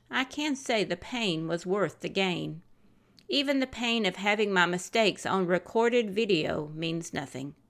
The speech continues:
The great gain was in being able to disciple girls coming out of Islam and walk alongside my husband in ministry. It's not the language, but what's behind the language that matters. Paul touched on it when he said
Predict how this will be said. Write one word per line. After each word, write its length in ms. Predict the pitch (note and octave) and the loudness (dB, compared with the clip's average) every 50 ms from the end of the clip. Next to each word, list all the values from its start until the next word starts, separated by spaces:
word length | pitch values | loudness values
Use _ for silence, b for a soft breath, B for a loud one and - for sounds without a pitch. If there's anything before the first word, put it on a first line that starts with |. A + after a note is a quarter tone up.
| b b b b b b b b b b b b | b b b b b b b b b b b b
The 80 | - F#3 | -4 -2
great 400 | D#3 - G3 G#3 A3 A#3+ - - | 0 2 4 4 6 4 4 2
gain 400 | - G3+ F#3+ F#3 F3+ F3 E3+ D#3 | 2 2 4 4 4 2 0 0
was 180 | E3+ E3 - - | 0 -2 -2 -2
in 240 | - F3 F3 D#3 | -2 -2 0 2
being 280 | D#3+ F#3+ G#3 G#3 G#3+ F#3 | 2 2 2 2 0 0
able 280 | A2+ F3+ F#3 F#3+ F#3 E3+ | 2 2 2 2 2 0
to 120 | F3 - F3 | -2 -4 -6
disciple 560 | - E3 - - G3 F3+ F#3 F#3+ F#3+ G3+ F#3+ | -6 -6 -6 -2 0 0 0 0 0 -2 -4
girls 420 | E3+ F3+ F3 E3 E3+ D#3+ D#3+ - | -2 0 0 0 0 -2 -2 -4
coming 360 | - - F#3+ F3 E3+ E3+ E3+ E3 | -6 -4 -2 -2 0 0 2 2
out 100 | D#3+ D#3 | 2 2
of 140 | E3 - | 0 0
Islam 580 | - - F3 - - D#3+ D3+ D3 D3+ D3+ D#3 D#3 b b b b | 0 -2 -2 -2 -2 -2 -2 0 0 -2 -4 -8 b b b b
and 220 | - G3 F#3+ F#3+ | -2 -2 0 2
walk 240 | G3 F#3+ G3 F#3+ - | 2 2 0 0 0
alongside 720 | G3 F#3+ F#3+ F#3+ F#3 F#3+ F3+ F#3 - F#3+ F3+ F#3 E3+ E3+ E3+ | 0 0 2 2 0 -2 -2 -2 0 0 2 2 0 0 0
my 140 | D#3+ D#3 | 0 0
husband 480 | E3 E3 F3 F3+ E3+ - - D3 C#3+ C#3+ | 0 0 -2 -4 -4 -4 -6 -6 -6 -4
in 200 | - E3 E3 D#3 | -4 -4 -4 -4
ministry. 600 | E3 D#3+ D#3 D#3 D3+ - - - D#3 D#3 D#3 - _ _ _ _ _ _ _ _ _ _ _ _ _ _ _ - | -4 -4 -4 -6 -8 -10 -8 -8 -8 -8 -10 -14 _ _ _ _ _ _ _ _ _ _ _ _ _ _ _ -10
It's 180 | B3 A#3+ - | -10 -4 0
not 200 | C4+ C4+ C#4 C4+ | 0 0 0 0
the 60 | - | -2
language, 640 | B3 G3+ F3+ D#3+ D3 C3+ - C#3+ C#3+ - - - - - - _ - b b b b b b - | -2 0 0 0 0 -4 -6 -6 -8 -8 -12 -14 -14 -18 -20 _ -20 b b b b b b -4
but 140 | - - - | 0 0 2
what's 220 | - G#3+ G3 G#3 - | 4 2 2 0 0
behind 580 | - G3 F#3 - - A#3+ A#3+ A#3+ A#3 A3+ G3 | -4 -4 -4 -4 -2 0 0 0 0 0 -2
the 40 | D3 | -2
language 580 | C#3 C#3 B2+ C3 C3+ - - - - - - - - - - - | -2 -2 -2 -4 -2 2 2 2 2 2 -2 -6 -10 -10 -8 -6
that 160 | - - - | -4 -4 -2
matters. 580 | D#3 D#3 D3 C#3+ B2+ - C#3 C3 - - - - _ _ _ _ _ _ _ _ _ _ - _ _ _ _ | 0 0 0 0 -2 -4 -8 -10 -12 -16 -20 -20 _ _ _ _ _ _ _ _ _ _ -20 _ _ _ _
Paul 200 | - C4 C4 B3+ | -2 -2 -2 -2
touched 420 | B3 - - B3 - - - - - | -2 -2 0 0 0 0 0 -2 -2
on 140 | D#3 D#3 D#3 | -2 -2 -2
it 140 | D3+ - | -2 -2
when 120 | - E3 E3+ | -4 -4 -2
he 140 | E3+ F#3 F#3 | 0 0 0
said 480 | F#3 - - F3 E3 D#3+ D#3 D3+ E3+ | 0 0 0 0 2 2 2 0 -2